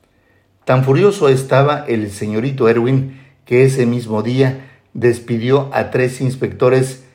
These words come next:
que arquearon las cejas ante su sorpresivo cese.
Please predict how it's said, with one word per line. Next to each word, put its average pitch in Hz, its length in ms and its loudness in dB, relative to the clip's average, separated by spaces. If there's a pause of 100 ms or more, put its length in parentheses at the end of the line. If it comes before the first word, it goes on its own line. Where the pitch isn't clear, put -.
(240)
que 113 140 0
arquearon 120 480 0
las 98 180 -4
cejas 131 500 -2 (320)
ante 113 340 -2
su 113 180 -8
sorpresivo 101 800 -6
cese. 98 580 -6